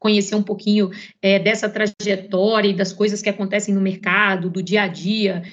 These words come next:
eu costumo falar sobre tudo, né? Porque todo mundo que segue a gente lá quer saber de, de tudo, né? Tiro, porrada e bomba. É vida pessoal, profissional, negócio, gestão, liderança. O meu Instagram é Débora,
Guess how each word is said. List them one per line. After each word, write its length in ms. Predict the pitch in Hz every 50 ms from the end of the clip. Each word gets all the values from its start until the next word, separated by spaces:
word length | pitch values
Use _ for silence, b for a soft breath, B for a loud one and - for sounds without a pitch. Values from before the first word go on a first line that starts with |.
| B B
eu 120 | - 202 208
costumo 340 | 208 226 - - 233 226
falar 200 | - 226 220 220
sobre 360 | 208 - 220 196 196 208 202 190 - 196 180
tudo, 400 | - 214 208 233 240 240 269 233
né? 260 | 202 208 214 220 226
Porque 200 | - - - 220
todo 240 | 196 - 226 226 202
mundo 180 | 208 214 214 202
que 80 | -
segue 240 | 208 - 208 202 196
a 40 | 208
gente 240 | - 208 202 - 214
lá 100 | 202 196
quer 140 | 196 220 208
saber 300 | - 202 185 180 214 196
de, 500 | 175 196 190 175 170 - - - - -
de 140 | 175 269 302
tudo, 340 | - - 247 208 170 175 180
né? 160 | 190 196 196
Tiro, 380 | 196 - 233 247 285 294 277
porrada 340 | 233 240 233 214 233 233 208
e 40 | 214
bomba. 280 | 175 165 165 160 165 170
É 60 | 180
vida 200 | 175 220 196 214
pessoal, 480 | 202 - 220 196 - - 220 233 214
profissional, 1300 | 202 - 214 214 - - - - 208 185 _ _ _ _ _ _ - 185 180 185 208 220 233 233 214 202 202
negócio, 800 | 202 196 202 202 196 175 160 - 208 214 240 240 226 202 - 202
gestão, 560 | 170 185 208 190 - - - 233 240 233 220
liderança. 640 | 214 208 202 175 190 185 185 190 208 220 - - - B B B B B B -
O 40 |
meu 100 | 202 240
Instagram 400 | 240 233 - - 220 214 202 226
é 80 | 226 226
Débora, 720 | 185 175 165 208 220 233 214 208 247 247 254 262 277 277